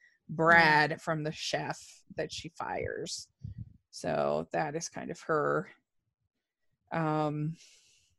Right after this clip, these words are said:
Speaker 1: uh, kind of her arc in this episode. And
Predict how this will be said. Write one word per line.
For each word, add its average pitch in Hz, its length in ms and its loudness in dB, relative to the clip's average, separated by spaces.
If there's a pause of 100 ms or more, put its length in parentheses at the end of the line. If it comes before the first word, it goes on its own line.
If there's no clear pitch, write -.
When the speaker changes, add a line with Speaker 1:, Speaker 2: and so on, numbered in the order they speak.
(320)
Speaker 1:
uh, 151 380 -2 (720)
kind 160 120 -2
of 151 80 -6
her 156 300 2 (120)
arc 156 280 -2
in 156 160 -6
this 156 240 -6
episode. 160 680 4 (200)
And 165 380 8